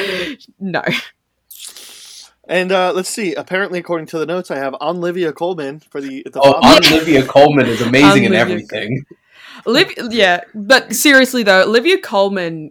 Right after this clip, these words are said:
Speaker 1: is just, I, how can one person have so much talent? Like, I just watched The Lost Daughter the other day,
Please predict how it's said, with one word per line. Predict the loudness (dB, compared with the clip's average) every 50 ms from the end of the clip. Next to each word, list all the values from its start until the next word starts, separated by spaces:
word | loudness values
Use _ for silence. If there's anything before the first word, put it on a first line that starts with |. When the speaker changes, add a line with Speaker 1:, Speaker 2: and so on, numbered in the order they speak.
| -4 -2
Speaker 1:
is | 0 0 0 0 -4 -6
just, | -8 -6 -4 -2 -2 -2 -4 -6 -10 -10 -12 -12 -12 -14 -20 _ _ _ _ 0
I, | 2 2 2 2 -2 -6 -12 -12 -12 -14 -16 -20 -20 _ _ _ _ -8
how | 0 4 6 6 6 4
can | 2 -2 -2 -4 -2 0
one | 0 2 2 0
person | 0 2 0 0 0 -2 -4
have | -4 -6
so | -4 -2 0 0 0 0
much | -2 -4 -4 -6 -8
talent? | -6 -4 -4 -4 -4 -6 -4 -4
Like, | -2 0 4
I | 2 2
just | 2 0 -6 -4
watched | -4 -4 -4 -4 -6
The | -8 -6
Lost | -4 -4 -4 -6 -8 -8
Daughter | -6 -4 -2 -2 -4
the | -4 -4 -6
other | -6 -6 -8
day, | -6 -4 -4 -4 -2 -4 -4 -6 _